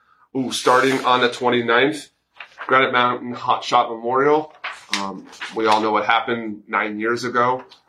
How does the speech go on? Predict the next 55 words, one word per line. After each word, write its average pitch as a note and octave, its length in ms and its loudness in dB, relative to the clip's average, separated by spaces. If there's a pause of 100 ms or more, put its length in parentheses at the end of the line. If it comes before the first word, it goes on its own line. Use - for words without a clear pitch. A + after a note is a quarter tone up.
(200)
um, G2 420 -8
to A#2+ 120 0
our G#2 340 0
Hot A#2 240 0
Shots B2 280 0
over G#2+ 280 -4
in G2 100 -8
Prescott. C#3+ 480 -2 (400)
So B2 200 0
if B2 80 -2
you C#3 60 0
wanna C3 140 4
have A#2+ 120 4
an A#2 60 2
opportunity, B2 640 0
come C3 180 2
on B2+ 100 6
out A#2 240 4
to B2 140 -4
the G#2+ 80 -4
Civic A#2+ 340 -2
Center. B2+ 440 0 (260)
Um, G2 300 -6
check A#2+ 180 0
out G#2+ 140 0
what A2 120 -2
we G#2+ 100 -2
do G#2+ 420 -2
to, G2+ 480 -4 (260)
um, F#2+ 340 -6 (420)
pay B2+ 200 2
honor A#2 360 4
to, G#2 360 -2 (220)
to A2+ 120 -4
their A2 120 4
memory G#2 480 2
and, F#2+ 240 -4
and G2+ 160 -8
what G#2+ 140 -2
they G#2 120 0
gave, G2 380 -4
uh, F#2+ 240 -8 (280)
to - 80 -16
keep - 200 -8
us G2+ 100 -6
all F2 140 -4
safe. - 340 -10
So F2 300 -6 (220)
check B2+ 220 2
that B2+ 140 6
out. A#2 280 2
It's - 160 -16
only D#3 300 6
open, D3+ 300 2
though, A#2+ 300 4